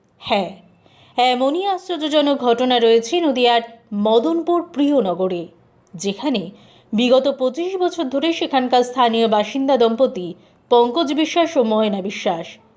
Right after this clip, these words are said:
ছিল তাদের কন্যা সন্তান।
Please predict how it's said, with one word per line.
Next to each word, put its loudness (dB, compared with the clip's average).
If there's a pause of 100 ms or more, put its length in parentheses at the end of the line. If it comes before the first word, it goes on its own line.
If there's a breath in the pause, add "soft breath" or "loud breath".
(300)
ছিল -2 (260)
তাদের 0 (200)
কন্যা -2
সন্তান। -4